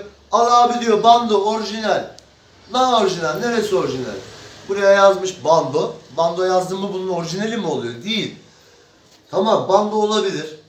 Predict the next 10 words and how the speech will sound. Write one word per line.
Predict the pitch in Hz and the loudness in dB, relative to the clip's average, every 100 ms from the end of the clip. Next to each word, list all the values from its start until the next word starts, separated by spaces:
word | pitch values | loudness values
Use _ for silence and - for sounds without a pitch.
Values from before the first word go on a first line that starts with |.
| _ - | _ -8
Orijinal | 156 175 180 208 196 | -6 -6 -2 -2 0
bando | 139 165 180 214 | 0 0 2 2
da | 196 | 2
olabilir | 151 - 151 214 214 - | 0 -2 -4 -6 -6 -2
ama | 233 180 - - _ _ _ | 0 -2 -4 -12 _ _ _
bandonun | 110 208 233 220 226 254 - - _ _ _ | 0 0 0 -2 -2 -4 -10 -20 _ _ _
bu | 262 | -4
model | 269 240 220 185 | -2 0 2 0
için | 175 165 156 - | -2 -10 -14 -8
olan | 139 135 | -4 -4